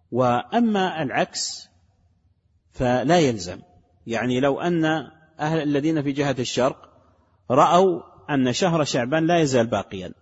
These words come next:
ثم رآه الذين في جهة الغرب، فلا نقول إن ال-، الذين في جهة الغرب الآن عن أولئك الذين في الشرق يلزمهم أن يأخذوا برؤية الذين في الشرق، نقول لا، هذا لا يلزم إلا في الأمر العكسي،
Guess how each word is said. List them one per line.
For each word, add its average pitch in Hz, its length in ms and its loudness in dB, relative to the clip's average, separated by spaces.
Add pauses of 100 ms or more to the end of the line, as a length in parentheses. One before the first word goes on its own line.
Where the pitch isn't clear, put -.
(140)
ثم 196 280 2
رآه 160 340 0
الذين 139 360 0
في 139 160 -4
جهة 127 280 -6
الغرب، 120 360 -2 (600)
فلا 190 260 0
نقول 160 520 0
إن 147 180 0
ال-، 131 220 0
الذين 127 600 0
في 185 120 -4
جهة 160 240 -4
الغرب 139 360 -2
الآن 120 440 -4 (440)
عن 143 220 0
أولئك 156 380 -2
الذين 147 300 -4
في - 80 -12
الشرق 156 300 -6
يلزمهم 147 500 2
أن 139 140 2
يأخذوا 147 520 -2 (440)
برؤية 139 500 2
الذين 123 360 -2
في 110 80 -14
الشرق، 104 360 -12
نقول 143 300 -4
لا، 175 120 -6 (560)
هذا 123 260 -2
لا 170 160 2
يلزم 190 240 0
إلا 160 280 -4
في 160 120 -4
الأمر 185 280 -2
العكسي، 131 400 -6